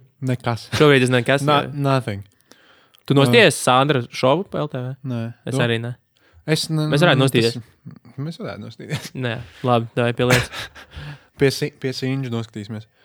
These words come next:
Speaker 1: Um, baigi, tu mūs iedāvi Latvijas politikā, es tagad nezinu. Ā, bija Swedbank krīze.
Speaker 2: Jā.
Speaker 1: Tev ir ko teikt par šo?
Speaker 2: Swedbank krīzē?
Speaker 1: Jā.
Speaker 2: Kādā ziņā?
Speaker 1: Kad nevarēja trīs stundas naudu izņemt?
Speaker 2: Nu,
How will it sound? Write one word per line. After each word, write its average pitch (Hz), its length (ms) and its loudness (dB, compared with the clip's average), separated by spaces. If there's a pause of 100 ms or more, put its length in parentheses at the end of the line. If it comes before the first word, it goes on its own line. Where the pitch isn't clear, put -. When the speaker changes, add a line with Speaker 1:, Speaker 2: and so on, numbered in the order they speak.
(600)
Speaker 1:
Um, 123 580 0 (360)
baigi, 131 320 -2
tu - 80 -8
mūs 131 160 0
iedāvi 127 380 2
Latvijas 135 260 -2
politikā, 117 380 -4
es 113 100 -8
tagad 120 160 -10
nezinu. 110 240 -8 (460)
Ā, 180 240 4
bija 135 180 0
Swedbank 131 480 2
krīze. 127 400 -2 (840)
Speaker 2:
Jā. 127 340 0
Speaker 1:
Tev 170 220 6
ir 110 100 -4
ko 113 100 -2
teikt 117 300 -4
par 90 100 -6
šo? 107 160 -14 (640)
Speaker 2:
Swedbank 135 460 0
krīzē? 202 300 2 (100)
Speaker 1:
Jā. 117 220 -6 (180)
Speaker 2:
Kādā 131 240 6
ziņā? 131 240 2 (160)
Speaker 1:
Kad 117 100 -6
nevarēja 113 300 -4
trīs 117 240 -10
stundas 117 240 -12
naudu 131 240 -8
izņemt? 143 240 -10 (720)
Speaker 2:
Nu, 135 160 2